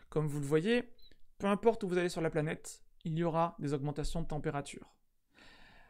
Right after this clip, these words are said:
Et par la nature des flux de chaleur, la température va plus s'accroître sur la Terre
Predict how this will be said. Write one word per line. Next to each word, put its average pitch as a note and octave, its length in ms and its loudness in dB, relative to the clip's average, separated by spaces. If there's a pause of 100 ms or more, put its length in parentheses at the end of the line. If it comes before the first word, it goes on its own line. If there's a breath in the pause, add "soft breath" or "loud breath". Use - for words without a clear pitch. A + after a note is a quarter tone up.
(200 loud breath)
Et F3+ 100 4
par G3+ 540 4 (180)
la F3+ 140 4
nature G3 520 2
des E3+ 120 2
flux E3+ 240 -4
de D#3+ 40 -4
chaleur, D#3+ 680 2 (400)
la D#3+ 100 0
température G#3+ 920 2 (140)
va D#3 160 0
plus A3 160 -2
s'accroître - 720 -4 (240)
sur G#3+ 340 0
la E3+ 120 4
Terre E3+ 480 -2